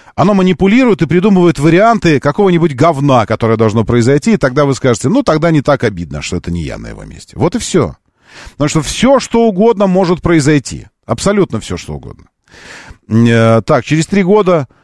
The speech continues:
поменяет на более современную и представить себе сценарий, что владелец будет держать семь-десять лет автомобиль такой, ну, не будет.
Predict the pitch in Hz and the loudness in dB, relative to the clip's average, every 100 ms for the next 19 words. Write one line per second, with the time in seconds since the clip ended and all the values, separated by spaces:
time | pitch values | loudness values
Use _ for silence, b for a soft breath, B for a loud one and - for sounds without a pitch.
0 | _ - 131 165 185 165 151 143 170 151 | _ 0 2 4 2 0 -2 0 2 2
1 | - 127 135 185 190 180 165 135 117 127 | 0 2 2 2 2 2 0 -2 -2 -4
2 | - 151 143 - 120 120 131 139 135 113 | -2 0 0 -2 -4 -2 0 0 0 -2
3 | 110 120 120 101 107 107 110 117 107 113 | -2 0 0 0 -2 0 2 0 0 0
4 | 110 107 104 110 - - _ 85 - 107 | 0 -2 0 -2 -4 -20 _ -10 -2 0
5 | 127 156 123 - 113 98 - - 123 113 | 0 -2 -2 -2 -2 -2 -8 -4 0 0
6 | 73 - | -4 -12